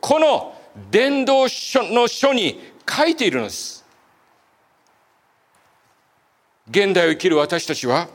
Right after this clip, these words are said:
その彼の数々の失敗から学ぶことにより、日々の生活の中に知恵を得、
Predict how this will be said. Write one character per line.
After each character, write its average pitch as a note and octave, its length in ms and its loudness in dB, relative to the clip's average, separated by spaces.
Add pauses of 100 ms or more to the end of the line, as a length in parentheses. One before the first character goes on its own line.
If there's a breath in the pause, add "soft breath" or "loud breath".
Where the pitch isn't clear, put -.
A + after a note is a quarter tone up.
(600)
そ - 140 0
の G3+ 140 2
彼 A3+ 200 4
の G#3+ 140 2
数 A3 300 0
々 A3 180 0
の G#3+ 100 2
失 - 300 -6
敗 G#3+ 160 2
か A3+ 120 2
ら A3 100 4
学 G#3 320 2
ぶ A#3+ 100 0
こ B3 140 0
と B3+ 100 2
に B3 100 -2
よ A3 120 2
り、 E3 160 0 (260 loud breath)
日 A#3+ 140 -2
々 A#3 100 0
の A#3 120 2
生 A#3+ 220 2
活 A#3+ 220 0
の A#3+ 100 2
中 B3 220 2
に B3 140 -2
知 - 240 -6
恵 C#4+ 160 0
を A3+ 160 4
得、 G#3+ 260 0